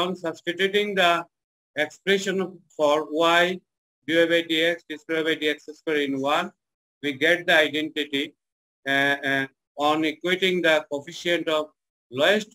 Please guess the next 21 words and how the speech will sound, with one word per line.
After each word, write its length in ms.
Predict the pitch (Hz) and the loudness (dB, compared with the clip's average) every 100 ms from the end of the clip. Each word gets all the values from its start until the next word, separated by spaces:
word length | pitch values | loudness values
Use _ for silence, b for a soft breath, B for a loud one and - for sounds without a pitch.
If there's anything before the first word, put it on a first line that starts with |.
| - | -2
power 220 | 165 160 147 | 2 2 0
of 60 | - 135 143 170 | -2 0 0 -2
x 20 | _ _ _ _ _ _ _ _ - | _ _ _ _ _ _ _ _ -8
to 60 | 160 135 | -8 -2
zero, 280 | 190 190 190 208 - _ _ - | 0 2 2 0 -4 _ _ -10
a 20 | 139 - | -10 -2
quadratic 480 | 160 170 196 214 208 180 | -2 0 0 0 -2 -4
equation 400 | 180 170 165 156 151 | -2 -2 -2 -2 -2
in 60 | 139 _ | -4 _
C, 20 | - 175 110 _ _ _ _ _ - 156 | -2 0 -2 _ _ _ _ _ -6 -2
in, 140 | 185 196 - - | -2 -6 -14 -10
uh, 80 | 139 131 | -10 -2
bracket 320 | 147 156 165 180 | -2 0 -2 0
in, 80 | 170 170 165 | 0 -2 -2
in 60 | 170 165 | -2 -2
D 20 | 151 - | -6 -2
C 20 | 208 | 0
L 20 | 202 | 0
equation 420 | 196 170 - 147 123 _ _ _ _ 139 | -2 -4 -2 -6 -6 _ _ _ _ -4
is 120 | 143 135 131 | -2 -2 -2
obtained। 540 | - - 143 131 - | -4 -4 -2 -2 -6